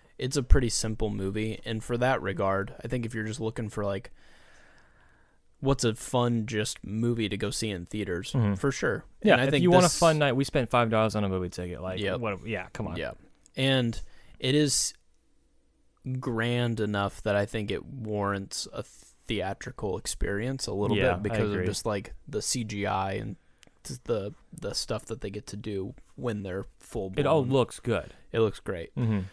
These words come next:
Speaker 1: Um, in that regard, you know, I'd rate it pretty, like, good for just a, a fun, average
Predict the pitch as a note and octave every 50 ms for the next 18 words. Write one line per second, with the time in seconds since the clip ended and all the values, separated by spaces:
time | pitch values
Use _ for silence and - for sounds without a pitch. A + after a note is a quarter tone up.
0 | - - - - - A2 A2+ A2+ A2 G#2+ G#2 G2+ G2 F#2+ F#2+ F#2+ G#2+ - - _
1 | _ _ _ _ _ _ _ _ _ _ _ _ _ _ _ - - - - -
2 | A#2+ B2+ C#3 C#3+ A#2 B2 B2+ A#2 A#2 A2 G2+ G2+ G#2 G#2 G2+ G2+ G2+ G#2 G#2+ A2
3 | A2+ A2 G#2 G2+ G#2 G2 F#2 - - - - - - F2+ G#2+ - - - F#2+ F2+
4 | D2 - - - - - - - B2 A#2 A2+ B2 A#2 A2 G#2 A#2+ - - G#2+ G2+
5 | G#2 G2 - - G2+ G2+ - - - - A2+ - - _ _ _ - - - -
6 | - - A#2 A2 A2 A2 G#2+ - - G2 G#2+ G#2 G#2 G2+ G2 F#2+ F#2+ G2+ -